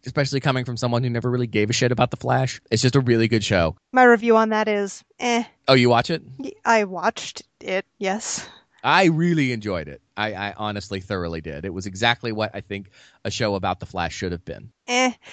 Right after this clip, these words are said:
Speaker 2: It was cheesy. It was, it was slightly better than Arrow, which is a terrible show.
Speaker 1: <laughs>
Speaker 2: Despite the fact that the two have crossovers and stuff, like, they're related shows, kind of like
Speaker 1: I
Speaker 2: the
Speaker 1: don't really
Speaker 2: Marvel
Speaker 1: watch Arrow.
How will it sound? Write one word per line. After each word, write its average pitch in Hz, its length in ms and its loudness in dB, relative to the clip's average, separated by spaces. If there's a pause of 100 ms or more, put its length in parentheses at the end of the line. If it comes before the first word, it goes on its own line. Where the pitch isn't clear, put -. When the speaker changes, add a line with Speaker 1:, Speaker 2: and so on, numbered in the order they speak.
(160)
Speaker 2:
It 359 120 2
was 349 140 4
cheesy. 302 500 2
It 269 120 0
was, 262 520 0
it 254 100 6
was 240 220 2
slightly 254 340 2
better 233 260 6
than 214 160 2
Arrow, 220 400 6
which 208 200 0
is 170 120 -2
a 170 40 -4
terrible 185 360 0
show. 208 400 2 (520)
Speaker 1:
<laughs> 285 520 0
Speaker 2:
Despite 226 340 2
the 220 80 -4
fact 220 200 2
that 202 100 -10
the 220 60 0
two - 120 -2
have 208 140 2
crossovers 226 600 2
and 233 120 -4
stuff, 233 320 4
like, 214 180 -6
they're 202 220 0 (240)
related 208 640 2
shows, 247 480 4
kind 196 260 -2
of 196 80 -4
like 170 180 2
Speaker 1:
I - 20 -20
Speaker 2:
the 202 80 -12
Speaker 1:
don't 185 200 6
really 180 200 2
Speaker 2:
Marvel 143 80 2
Speaker 1:
watch 139 200 0
Arrow. 131 400 -2